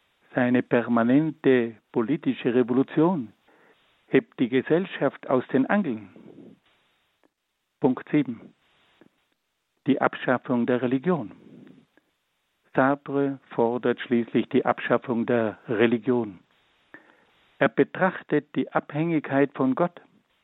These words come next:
als ein Hindernis für die freie Selbstverwirklichung des Menschen.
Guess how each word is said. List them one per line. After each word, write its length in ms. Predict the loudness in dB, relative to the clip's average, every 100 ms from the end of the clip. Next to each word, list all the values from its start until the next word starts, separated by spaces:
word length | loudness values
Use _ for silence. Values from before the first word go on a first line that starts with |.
| _ _ -20 _ _ -2
als 200 | -2 -2 -2
ein 200 | 0 0
Hindernis 500 | 0 0 2 0 -2 -12 -20 _ _ _ _ _ _ _ _
für 140 | 0 2
die 140 | 0
freie 640 | 0 0 2 2 0 -2 -8 _ _ -2
Selbstverwirklichung 1160 | -2 -2 -10 -8 -4 0 0 -2 -4 -2 0
des 180 | -2 -2
Menschen. 420 | -2 -2 -6 -12